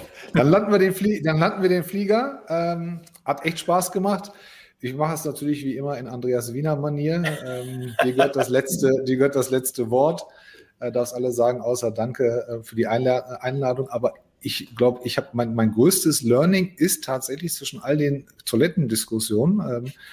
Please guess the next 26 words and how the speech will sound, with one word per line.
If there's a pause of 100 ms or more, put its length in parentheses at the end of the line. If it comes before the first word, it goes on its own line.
(420)
was
du,
was
du
vorhin
sagtest,
dass
es
wirklich
funktioniert,
dass
es
da
Leute
gibt,
die
sich
über
Kundenfeedback
Gedanken
machen.
Das
finde
ich
echt
gut,